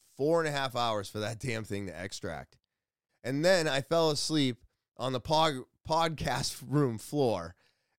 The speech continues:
And <laughs> I was like, "Jesus Christ." And I woke up at two thirty in the morning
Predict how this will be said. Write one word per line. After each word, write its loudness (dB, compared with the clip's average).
And 6
<laughs> -20
I 6
was 4
like, 0
"Jesus -2
Christ." -2
And 2
I 4
woke 6
up 2
at -14
two 0
thirty 2
in 0
the -2
morning -2